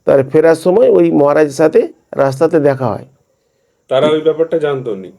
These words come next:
Speaker 1: না,
Speaker 2: যে গ্রাম
Speaker 1: এখানে যে মারা গেছে উনি জানতেন নি, ওরা জানতো নি গ্রামের লোক। পরবর্তীকালে ওনারা মধ্যে যিনি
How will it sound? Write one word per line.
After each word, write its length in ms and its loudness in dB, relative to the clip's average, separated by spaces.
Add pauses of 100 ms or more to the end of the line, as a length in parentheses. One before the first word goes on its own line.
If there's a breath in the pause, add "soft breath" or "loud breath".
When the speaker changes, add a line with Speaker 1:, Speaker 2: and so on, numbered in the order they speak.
Speaker 1:
না, 300 0
Speaker 2:
যে 60 -12
গ্রাম 180 -2
Speaker 1:
এখানে 220 4
যে 100 4
মারা 260 2
গেছে 180 4
উনি 160 4
জানতেন 360 0
নি, 80 -14 (160)
ওরা 440 2
জানতো 300 2
নি 80 0
গ্রামের 280 4
লোক। 200 -4 (800)
পরবর্তীকালে 640 2
ওনারা 520 2 (960)
মধ্যে 220 2
যিনি 440 2